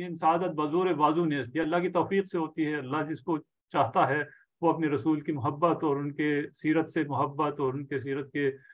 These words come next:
जो पहलू हैं वो उनको पढ़ने और पढ़ाने और लोगों तक पहुंचाने का जो है वो इनको जरिया बनाते हैं। अ, ये वाकई हम इनके लिए दुआगो भी हैं और हम खुद अपने लिए भी दु-, दुआ करते हैं कि अल्लाह ताला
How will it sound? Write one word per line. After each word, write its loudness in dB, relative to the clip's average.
जो -2
पहलू 2
हैं -2
वो 6
उनको -2
पढ़ने 2
और 0
पढ़ाने 4
और -2
लोगों 4
तक -2
पहुंचाने 0
का 2
जो 2
है 4
वो 2
इनको -4
जरिया 2
बनाते 2
हैं। 2
अ, -2
ये 6
वाकई 2
हम -2
इनके -4
लिए 2
दुआगो 6
भी 4
हैं 0
और 0
हम -2
खुद 0
अपने 0
लिए 6
भी 4
दु-, -2
दुआ 6
करते -2
हैं -4
कि -6
अल्लाह 0
ताला 2